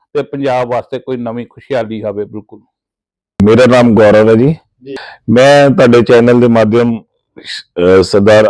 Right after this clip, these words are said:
Speaker 2: ਅਮਨ ਸ਼ੇਰ ਸਿੰਘ ਸ਼ਹਿਰੀ ਕਲਸੀ ਜੀ ਦਾ ਪਹਿਲੇ ਤੇ ਧੰਨਵਾਦ ਕਰਨਾ ਚਾਹੁੰਦਾ ਕਿ ਉਹਨਾਂ ਨੇ ਚਾਰੇ ਪਾਸੇ ਬਟਾਲਾ ਦੀ ਜਿਹੜੀ ਨੁਹਾਰ ਬਦਲੀ ਹੈ, ਕੀ ਉਹਦੇ ਵਿੱਚ ਸੜਕਾਂ,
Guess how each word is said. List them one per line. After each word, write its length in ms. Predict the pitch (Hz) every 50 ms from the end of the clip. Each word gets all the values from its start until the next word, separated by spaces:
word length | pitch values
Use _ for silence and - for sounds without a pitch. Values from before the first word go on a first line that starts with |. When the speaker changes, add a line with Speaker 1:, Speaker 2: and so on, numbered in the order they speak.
| 98
Speaker 2:
ਅਮਨ 240 | 98 110 113 117 113
ਸ਼ੇਰ 240 | 101 - 113 107 101
ਸਿੰਘ 280 | 98 - 107 104 107 98
ਸ਼ਹਿਰੀ 300 | - - 107 98 101 107 98
ਕਲਸੀ 360 | - 107 104 - - 110 107
ਜੀ 120 | 104 107 104
ਦਾ 340 | 104 104 104 104 104 - - _ -
ਪਹਿਲੇ 220 | 104 101 104 107
ਤੇ 100 | 98 107
ਧੰਨਵਾਦ 460 | 98 - 110 104 98 95 92 98 95
ਕਰਨਾ 240 | 92 - 101 101 104
ਚਾਹੁੰਦਾ 360 | 95 104 98 95 98 104 110 110 107 _ _ _ _ _ _ _ _ -
ਕਿ 40 | 110
ਉਹਨਾਂ 240 | 117 120 123 120
ਨੇ 220 | 120 123 123 123 120
ਚਾਰੇ 360 | 104 - 120 113 113 117 127
ਪਾਸੇ 300 | 127 113 123 117 - 120
ਬਟਾਲਾ 400 | 110 104 104 98 110 107 107 107
ਦੀ 160 | 107 107 110 110
ਜਿਹੜੀ 200 | 110 107 110 107
ਨੁਹਾਰ 420 | 107 110 104 104 107 104 95 95
ਬਦਲੀ 420 | 90 95 90 95 98 104 107 107 110
ਹੈ, 120 | 113 110 107 _ _ _ _ _ _ _ _
ਕੀ 180 | - 117 123 127
ਉਹਦੇ 240 | 123 120 113 113 117
ਵਿੱਚ 180 | 110 110 -
ਸੜਕਾਂ, 560 | - - 104 92 92 - 113 107 110 113 107